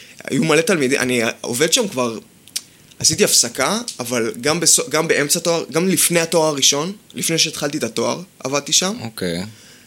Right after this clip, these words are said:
Speaker 1: גם אחרי התואר הראשון, בין התואר הראשון לשני,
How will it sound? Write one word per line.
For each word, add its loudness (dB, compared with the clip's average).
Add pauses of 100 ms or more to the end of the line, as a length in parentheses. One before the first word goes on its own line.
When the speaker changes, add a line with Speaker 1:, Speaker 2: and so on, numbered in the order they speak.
(300)
Speaker 1:
גם -2
אחרי -2
התואר 2
הראשון, 0
בין 0
התואר -2
הראשון -2
לשני, 0